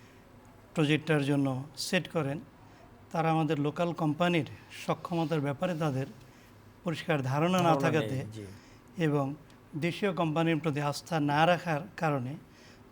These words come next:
Speaker 1: তারা কন্ডিশনে নিয়ে আসে বিদেশি কোম্পানি।
Speaker 2: কিন্তু ultimately তো আপনারা সাবকন্ট্রাক্টর হিসেবে কাজ করেন।
Speaker 1: এবং সেই কাজগুলোতে দেখেন, আমি just স্পেসিফিক যদি বলি, সরকারি যত কাজ হয়েছে লাস্ট দশ, পনেরো, বিশ বছরে, শুধুমাত্র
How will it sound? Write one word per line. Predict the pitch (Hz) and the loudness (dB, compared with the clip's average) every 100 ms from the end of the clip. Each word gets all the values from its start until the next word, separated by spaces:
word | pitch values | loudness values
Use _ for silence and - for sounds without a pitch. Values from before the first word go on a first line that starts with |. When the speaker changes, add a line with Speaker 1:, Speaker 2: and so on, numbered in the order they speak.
| - | -6
Speaker 1:
তারা | 165 | -4
কন্ডিশনে | 151 - 156 165 - 196 196 | -4 0 0 0 -2 -2 0
নিয়ে | 185 175 | 2 4
আসে | 151 - 147 147 226 | 2 0 -6 -8 -6
বিদেশি | 165 135 123 151 | -2 -2 -2 -6
কোম্পানি। | 131 117 196 214 | -8 -8 -10 -14
Speaker 2:
কিন্তু | - - - - 151 | -18 -20 -20 -2 2
ultimately | 147 160 165 175 190 | 4 2 -2 -2 0
তো | 208 196 - | 0 0 2
আপনারা | 135 160 165 | 0 0 -2
সাবকন্ট্রাক্টর | - 185 190 175 175 185 | 2 4 4 4 2 2
হিসেবে | 175 190 175 | 0 0 0
কাজ | 127 | 0
করেন। | 165 | 2
Speaker 1:
এবং | 147 143 | 2 0
সেই | - 208 208 - - | 0 0 0 -2 4
কাজগুলোতে | 190 196 170 208 180 151 | 6 6 2 2 4 2
দেখেন, | 147 131 180 | 0 -2 -2
আমি | 160 143 | 0 0
just | 139 135 240 | 0 -2 -6
স্পেসিফিক | - - 190 - 196 165 | -4 0 0 0 0 2
যদি | 175 | 0
বলি, | 151 151 156 302 - - - - - - | 0 0 -2 -4 -8 -20 -20 -20 -18 -14
সরকারি | - 190 185 - 190 | 0 2 2 0 -2
যত | 143 160 185 | 2 2 4
কাজ | 214 202 185 | 4 4 4
হয়েছে | 175 175 170 | 2 -2 0
লাস্ট | 156 151 - - - - - - - - - - - - 151 | 2 2 0 -10 -18 -20 -20 -20 -20 -20 -20 -20 -20 -6 0
দশ, | 156 - | 0 0
পনেরো, | 170 156 147 | 2 4 4
বিশ | 147 139 | 2 0
বছরে, | 147 - 175 240 294 - - - - - - - - - - | -2 -2 -6 -6 -10 -16 -20 -20 -20 -20 -20 -20 -20 -16 -4
শুধুমাত্র | 202 220 214 170 156 | -2 2 2 2 -2